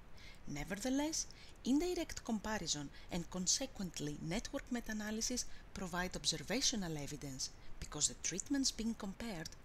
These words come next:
have not been randomized across the individual trials. Before interpreting results, it is important to understand the structure of the evidence base and its characteristics.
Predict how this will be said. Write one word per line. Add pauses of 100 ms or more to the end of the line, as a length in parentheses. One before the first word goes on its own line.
(140)
have
not
been
randomized (320)
across
the
individual (100)
trials. (2250)
Before
interpreting
results,
it
is
important
to
understand
the
structure
of
the
evidence
base (240)
and
its
characteristics.